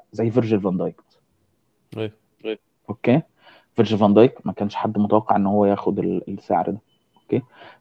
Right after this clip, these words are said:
Speaker 1: بس لانه الامباكت اللي هو عمله كان سريع جدًا، والفريق اختلف جدًا، فتحول هو لستيتمنت سايننج باثر رجعي. ايه اللي ارسنال ممكن يعمله كستيتمنت سايننج؟ ان انت تجيب، آه، توماس بارتي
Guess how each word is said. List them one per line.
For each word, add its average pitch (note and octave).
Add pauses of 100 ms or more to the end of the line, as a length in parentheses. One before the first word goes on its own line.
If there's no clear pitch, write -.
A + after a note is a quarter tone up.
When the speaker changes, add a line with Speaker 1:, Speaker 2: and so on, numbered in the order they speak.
Speaker 1:
بس - (140)
لانه A2+
الامباكت C3
اللي A2
هو C3+
عمله B2
كان G#2
سريع C#3
جدًا، C#3+
والفريق -
اختلف D3+
جدًا، C3 (360)
فتحول C3+
هو B2+
لستيتمنت A#2+
سايننج C3 (340)
باثر A2+
رجعي. F#2+ (400)
ايه G#3+
اللي F#3
ارسنال C3+
ممكن C#3
يعمله C3
كستيتمنت A#2+
سايننج؟ F3+ (420)
ان A2+
انت D3
تجيب، C3 (320)
آه، G#2+
توماس F#3
بارتي A3+